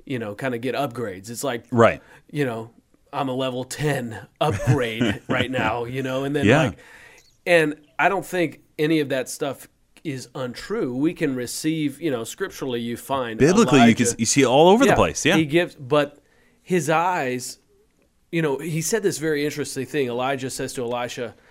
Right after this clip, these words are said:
Speaker 1: or, or Elisha says, you know, "Look, I want a double portion." And then he says, "If you see me when I go, you'll have the double portion."
Speaker 2: Hmm.
Speaker 1: And so many people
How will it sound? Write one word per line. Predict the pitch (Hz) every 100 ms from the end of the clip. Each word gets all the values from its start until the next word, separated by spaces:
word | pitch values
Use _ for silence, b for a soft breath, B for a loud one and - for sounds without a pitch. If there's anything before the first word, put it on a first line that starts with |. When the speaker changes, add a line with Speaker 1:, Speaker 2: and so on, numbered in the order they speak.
| b b b b -
Speaker 1:
or, | 156
or | 135
Elisha | 143 151 185 147
says, | 123 131 117
you | 139
know, | 131 117
"Look, | 127 123
I | 123
want | 120 123
a | 107
double | 113 107 104
portion." | - 175 - 101 -
And | 143 131
then | 127
he |
says, | - 165 160 - - -
"If | 135 127 123
you | 110
see | - - - 202 226
me | 131 107 104 110 _ _ b b b b
when | 117 131 135
I | 120
go, | 107 131 165 113 110 113 - _ _
you'll | 131 113
have | 117
the | 107
double | 110 107 107
portion." | 139 127 -
Speaker 2:
Hmm. | 101 85 b b b
Speaker 1:
And | - 147 135 -
so | - - 208 208 220
many | 214 170
people | 160 202 208 170 131 123